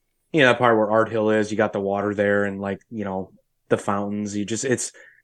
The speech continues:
every time we go there, I always, like, take picture like I'm a tourist because it's one of the things that I take for granted. I bitch about Saint Louis all the time, but, uh, I feel like those are, that's one of the places that I should be celebrating. So I al-, I always make sure to take the pictures of the things I love there, even though I've been there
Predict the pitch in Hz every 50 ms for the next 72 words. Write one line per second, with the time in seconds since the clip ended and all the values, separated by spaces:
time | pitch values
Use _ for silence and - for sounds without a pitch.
0 | _ _ _ _ - 131 139 139 165 160 - 160 151 143 143 131 117 113 110 107
1 | 117 123 131 139 135 - - 104 107 107 107 107 107 104 104 - - _ _ _
2 | _ _ _ _ _ - 117 104 95 90 - - _ _ - - 113 101 - -
3 | 117 104 - - 113 107 101 98 104 98 95 92 - 107 98 101 107 107 - -
4 | 110 98 - 107 95 98 90 - - 107 107 107 104 104 101 - - 104 101 101
5 | 92 104 98 98 95 - - 107 92 - - 87 101 92 87 87 87 - - 151
6 | 143 139 151 151 147 135 135 123 113 - 123 113 110 104 95 - - - 104 107
7 | 110 120 127 - 127 117 113 113 113 113 _ _ _ _ _ - - - _ _
8 | _ _ _ _ _ _ _ - 123 110 104 104 101 - _ _ _ _ _ _
9 | _ _ _ _ _ _ _ _ _ - - 131 113 104 104 101 - 113 117 113
10 | - 135 120 117 113 - - - 113 120 120 123 127 113 127 120 120 107 98 104
11 | 113 120 120 117 - 127 120 113 107 - - 113 107 - 110 101 98 107 101 101
12 | 98 95 - - 92 101 90 - - 98 95 92 92 95 95 95 95 98 - -
13 | 104 101 101 92 98 104 104 107 98 107 107 107 101 101 104 98 - - 110 98
14 | 98 - 110 98 - - - 107 - - 110 98 98 95 - - 101 98 95 95
15 | 95 98 98 95 95 104 101 98 101 110 131 170 160 123 - 120 117 113 101 98
16 | -